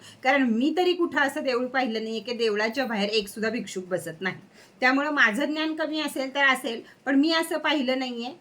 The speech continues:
तुमच्या नशिबात दान करणं नाहीये, त्यामुळे तो विषय तुम्ही सोडून देत जा. तुमचा एंजल नंबर आहे पाच आणि तीन, तर या, अ, नंबरचा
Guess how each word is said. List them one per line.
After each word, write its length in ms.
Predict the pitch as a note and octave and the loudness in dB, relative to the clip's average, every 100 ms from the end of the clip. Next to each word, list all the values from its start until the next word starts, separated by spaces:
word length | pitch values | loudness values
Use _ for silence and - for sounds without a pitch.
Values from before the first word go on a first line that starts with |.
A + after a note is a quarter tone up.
| _ | _
तुमच्या 300 | D4+ C4+ D4+ | -2 -2 0
नशिबात 400 | D#4 D#4 D#4+ C4+ | -2 -2 -2 -2
दान 340 | C4+ B3 A#3+ B3+ | 0 2 2 0
करणं 300 | C#4 C4+ C4+ | -2 -2 -2
नाहीये, 320 | C4 A#3+ A#3+ C4+ | -4 -6 -8 -4
त्यामुळे 240 | A#3+ A#3 A3+ | -4 -4 -4
तो 80 | A#3 | -6
विषय 300 | B3 B3+ G3 | -6 -6 -6
तुम्ही 220 | G3 A3+ | -4 -6
सोडून 320 | D4+ C4 F#3+ | -4 -4 -4
देत 160 | D#3 C#3+ - | -4 -10 -14
जा. 60 | - - - - - - - - - - - - G3 | -16 -16 -20 -20 -20 -20 -20 -20 -20 -20 -20 -10 -4
तुमचा 460 | C#4+ C4 D4 D4 D4+ - | 0 2 4 4 4 0
एंजल 380 | D4 C#4 F4 F4+ | 4 4 6 6
नंबर 300 | E4 C#4+ C4+ | 6 4 4
आहे 320 | A3+ G3 C4+ | 2 2 -2
पाच 500 | C#4 - D#4 F4+ F#4 A3+ | 0 4 4 4 0 -4
आणि 260 | A#3 B3+ | -4 -4
तीन, 420 | B3+ E4 F#4 A3 G3 - | -6 0 2 2 -4 -6
तर 120 | B3 | -4
या, 400 | A#3 B3 B3+ C4 B3+ | 0 4 4 4 0
अ, 220 | A3+ A3 | -4 -2
नंबरचा 640 | A3+ A#3+ B3 C4+ - G3+ | -2 -2 -2 -2 -2 -4